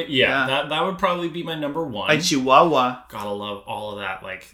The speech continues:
Speaker 1: little bit of, little bit of fried, man, chilaquiles, best. You can have tortilla chips for breakfast.
Speaker 2: Hey.
Speaker 1: In sauces. That's amazing. Um, but a very, very, very close second, which also became very close to my heart after a, uh, a little trip there,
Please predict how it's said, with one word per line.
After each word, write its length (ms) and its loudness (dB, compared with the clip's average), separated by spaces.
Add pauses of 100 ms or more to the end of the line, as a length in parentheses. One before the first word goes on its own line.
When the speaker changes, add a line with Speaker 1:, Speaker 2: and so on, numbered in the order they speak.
Speaker 1:
little 480 -4
bit 140 -2
of, 140 0
little 200 -4
bit 140 -8
of 60 -8
fried, 420 -4
man, 360 -6
chilaquiles, 920 -4 (160)
best. 440 0
You 140 -8
can 120 -4
have 300 -8 (140)
tortilla 360 -4
chips 500 -8
for 300 -2
breakfast. 680 -2 (200)
Speaker 2:
Hey. 220 6
Speaker 1:
In 60 4
sauces. 800 2
That's 500 4
amazing. 600 -6 (440)
Um, 640 4
but 340 6
a 80 -4
very, 360 4
very, 260 -2
very 220 0
close 340 0
second, 300 -2
which 180 -12
also 300 2
became 340 -6
very 220 -8
close 380 -6
to 80 -10
my 140 -8
heart 380 -8
after 520 -8
a, 180 -6
uh, 260 -10
a 20 -10
little 280 -10
trip 340 -10
there, 260 -4